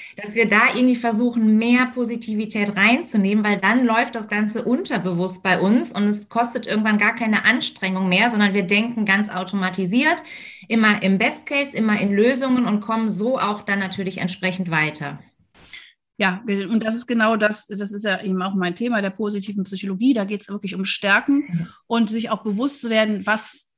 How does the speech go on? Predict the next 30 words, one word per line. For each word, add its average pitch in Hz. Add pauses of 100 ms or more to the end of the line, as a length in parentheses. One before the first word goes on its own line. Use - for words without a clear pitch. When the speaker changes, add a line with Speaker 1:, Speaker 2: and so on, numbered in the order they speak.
(140)
Speaker 2:
ähm, 190
was, -
was 202
fällt 277
dir 339
denn 233
auch 175
leicht 175
von 180
der 175
Hand, 175 (120)
ne? 226
Also 196
ich 190
meine, 196
da, - (280)
ich 202
hatte 220
gestern, 233
äh, 220
interessanterweise 214
auch 202
ein 202
Gespräch 226
mit 220
meiner, 196 (460)
äh, 202
besten 220
Freundin, 220
ähm, 202